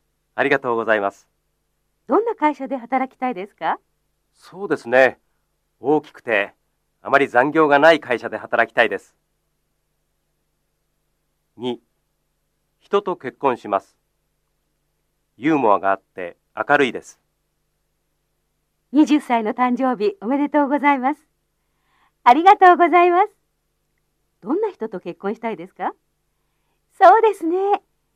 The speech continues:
Speaker 2: ユーモアがあって明るい人と結婚したいです。
Speaker 1: 三、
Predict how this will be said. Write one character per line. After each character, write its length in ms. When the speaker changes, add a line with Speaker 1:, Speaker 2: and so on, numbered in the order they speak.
Speaker 2:
ユ 160
ー 40
モ 60
ア 60
が 140
あ 40
っ 40
て 340
明 100
る 100
い 40
人 160
と 80
結 200
婚 160
し 60
た 120
い 60
で 140
す。 60
Speaker 1:
三、 400